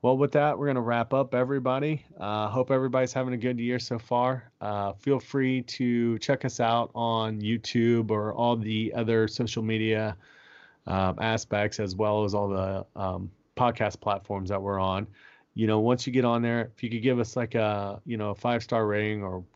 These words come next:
thumbs up, whatever it is, whatever rating system, it really kinda helps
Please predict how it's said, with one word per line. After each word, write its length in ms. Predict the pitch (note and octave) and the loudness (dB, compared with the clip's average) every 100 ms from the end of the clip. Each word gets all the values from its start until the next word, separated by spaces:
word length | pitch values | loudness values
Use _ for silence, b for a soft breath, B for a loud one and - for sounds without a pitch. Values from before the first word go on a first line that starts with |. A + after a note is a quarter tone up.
| - | 0
thumbs 280 | C3 B2+ | 2 4
up, 140 | A#2+ A2+ | 2 2
whatever 400 | E3 E3 B2+ G#2+ | 4 4 4 2
it 120 | G2 | 0
is, 260 | G2 G2 F#2+ | -2 -4 -6
whatever 260 | A#2 A2+ | -6 -4
rating 340 | G#2 G2+ G#2 G2 | -2 -2 -2 -6
system, 340 | - A2 A2 | -8 -8 -6
it 100 | A2+ | -4
really 260 | G#2+ D#3 D3+ | 2 4 4
kinda 280 | - C3+ A#2 | 2 -2 -2
helps 500 | A2 A#2+ A#2+ - | 0 0 -2 -10